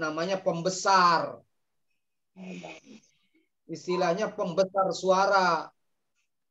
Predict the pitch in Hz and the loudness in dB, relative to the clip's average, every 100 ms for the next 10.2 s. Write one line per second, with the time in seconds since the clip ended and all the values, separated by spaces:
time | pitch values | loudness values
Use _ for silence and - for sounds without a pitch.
0 | _ - 165 240 254 185 202 202 185 - | _ -8 -4 0 0 0 0 0 -4 -4
1 | 214 262 190 - _ - 165 175 165 160 | 0 0 0 -6 _ -12 -10 -6 -6 -4
2 | 170 175 170 147 165 165 139 123 _ _ | -4 -4 -6 -6 -10 -10 -16 -16 _ _
3 | - _ _ _ _ _ _ _ _ _ | -20 _ _ _ _ _ _ _ _ _
4 | _ _ - 151 - 233 180 180 180 185 | _ _ -14 -10 -2 -2 0 -2 -2 -6
5 | - 165 - _ _ _ _ _ _ _ | -4 -2 -4 _ _ _ _ _ _ _
6 | _ - - - - _ _ _ _ _ | _ -16 -14 -14 -18 _ _ _ _ _
7 | 156 - 226 196 214 214 196 - 214 240 | -14 -2 -2 2 4 4 2 2 6 4
8 | 202 185 180 180 175 175 175 151 143 151 | 4 -2 -2 -4 -6 -2 0 0 0 0
9 | 180 185 147 - 262 196 208 - - 196 | -2 -4 -6 -2 -2 0 0 0 2 6
10 | 233 165 | 4 4